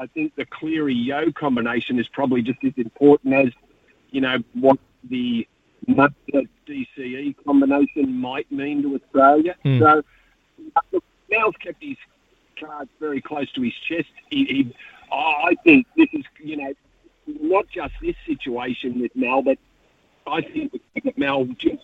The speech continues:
Speaker 1: really wasn't comfortable, um, picking a, a, a seventeen, a top seventeen, and number them that way at the start of the tournament. That's why we've gone with the numbering system that we have. Uh, so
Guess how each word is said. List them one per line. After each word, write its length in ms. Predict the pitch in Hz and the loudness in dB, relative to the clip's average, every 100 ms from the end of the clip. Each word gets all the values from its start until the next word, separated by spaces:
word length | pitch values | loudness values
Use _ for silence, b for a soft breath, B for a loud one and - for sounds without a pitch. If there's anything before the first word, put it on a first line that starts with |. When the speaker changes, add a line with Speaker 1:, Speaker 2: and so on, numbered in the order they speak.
| - | 2
Speaker 1:
really 400 | 285 320 330 277 | 4 6 4 4
wasn't 400 | 139 135 135 120 | 4 2 0 -2
comfortable, 460 | - - - 127 120 - - - - - | 2 2 2 0 0 -4 -18 -18 -10 2
um, 360 | 135 - - - _ _ - | 4 6 4 2 _ _ -8
picking 380 | - - 147 131 | 0 0 2 2
a, 80 | 123 - | 0 -2
a, 40 | - - - | -6 -6 -8
a 60 | - - 165 | -8 -4 0
seventeen, 580 | 139 127 131 127 117 - _ _ | 2 2 2 2 0 -2 _ _
a 60 | - | -8
top 220 | - - - | -2 -2 0
seventeen, 480 | 156 127 - - | 0 2 2 0
and 160 | 120 120 | -2 0
number 300 | - - - 123 | 2 2 2 2
them 120 | 123 120 | 2 2
that 160 | - - | 0 4
way 220 | 131 131 | 4 4
at 80 | 127 | 2
the 80 | - - | -8 -2
start 220 | - - | 0 0
of 40 | - | -4
the 60 | - _ - | -4 _ 4
tournament. 360 | 480 359 403 _ _ _ - | 6 6 0 _ _ _ -6
That's 120 | - - | -6 2
why 180 | 143 127 | 6 6
we've 140 | 120 117 | 4 -6
gone 200 | - 131 127 | -8 -8 -8
with 140 | - | -12
the 80 | 120 | -6
numbering 380 | 123 135 131 349 | -2 0 0 0
system 500 | - _ - 135 120 | -4 _ -8 -6 -2
that 100 | 117 110 | -4 -2
we 100 | 113 123 | -2 4
have. 800 | 180 170 - _ - _ - - | 4 4 0 _ -20 _ -14 -6
Uh, 300 | 131 131 131 | -4 -4 -4
so 80 | - | -4